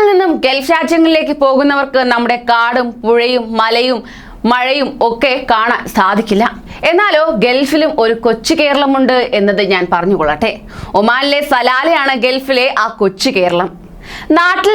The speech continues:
നിന്നും ഗൾഫിൽ പോയി നാടോർക്കുന്നവർ സലാലയിലേക്ക് ഒരു ദിവസം പോകുന്നത് നന്നായിരിക്കുമെന്ന് പറഞ്ഞുകൊള്ളട്ടെ.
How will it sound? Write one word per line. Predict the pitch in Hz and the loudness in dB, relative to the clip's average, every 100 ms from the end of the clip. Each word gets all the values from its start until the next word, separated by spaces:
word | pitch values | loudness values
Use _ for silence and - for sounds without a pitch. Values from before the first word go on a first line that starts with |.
| 392 | 4
നിന്നും | 381 370 240 | 4 2 2
ഗൾഫിൽ | 269 269 277 330 330 | 0 0 0 0 2
പോയി | 320 320 302 - 220 | 0 0 -2 -2 0
നാടോർക്കുന്നവർ | 233 247 302 294 285 294 269 262 254 | 2 2 2 0 0 0 0 0 0
സലാലയിലേക്ക് | 226 240 285 294 277 269 226 220 | 0 0 0 0 0 0 0 0
ഒരു | 208 | 0
ദിവസം | 262 254 254 254 | 0 0 -2 0
പോകുന്നത് | 220 226 285 214 220 233 185 | 2 2 2 0 -2 0 0
നന്നായിരിക്കുമെന്ന് | 190 247 269 277 220 170 160 | 2 0 0 0 0 0 0
പറഞ്ഞുകൊള്ളട്ടെ. | 156 160 170 233 | 0 0 0 0